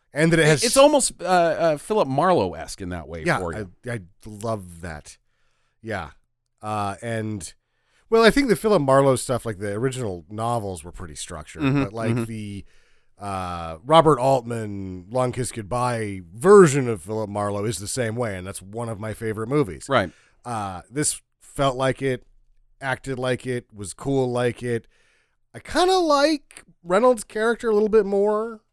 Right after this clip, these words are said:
Speaker 1: uh, than I liked
Speaker 2: Elliot Gould?
Speaker 1: Elliot Gould.
Speaker 2: I agree with you there because I think Elliot Gould talks too much. Burt Reynolds just kinda shuts the fuck up and lets his hands do the talking.
Speaker 1: Yeah, or his credit card blades.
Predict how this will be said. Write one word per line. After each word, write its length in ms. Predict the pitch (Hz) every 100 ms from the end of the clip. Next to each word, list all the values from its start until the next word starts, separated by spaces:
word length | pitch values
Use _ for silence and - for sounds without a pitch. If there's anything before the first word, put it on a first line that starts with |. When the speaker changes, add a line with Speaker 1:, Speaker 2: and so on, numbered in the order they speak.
| _ _
Speaker 1:
uh, 540 | 139 143 135 131 131 131 _ _ _ 127
than 180 | 147 147
I 60 |
liked 720 | 139 151 156 - _ - - _ _ _ _ _ _ _ _ _ -
Speaker 2:
Elliot 240 | 131 120
Gould? 200 | 135 139 -
Speaker 1:
Elliot 360 | 160 175 156 -
Gould. 360 | 175 175 185
Speaker 2:
I 140 | 160 180
agree 340 | 165 160 175
with 180 | 180 170
you 120 | 170
there 200 | 156 160
because 280 | 147 139 131
I 60 | 123
think 260 | 151 143
Elliot 320 | - 131 127 110
Gould 240 | 123 104
talks 260 | - 139 -
too 120 | 180
much. 320 | 170 180 - _ _ _
Burt 160 | 165 175
Reynolds 420 | 165 156 120 110
just 380 | - - 139 -
kinda 240 | 123 110
shuts 360 | - - 110 -
the 80 | -
fuck 280 | - 95 -
up 200 | 98 90
and 100 | 90
lets 160 | 90
his 120 | 87 -
hands 260 | 92 82
do 160 | 87 78
the 80 | 76
talking. 340 | 78 - - 101
Speaker 1:
Yeah, 300 | 95 85 82 _
or 380 | 160 156 147 139
his 240 | 131 104 120 _ _ _ _
credit 320 | - 90 78
card 260 | - 82 78
blades. 460 | 92 95 98 -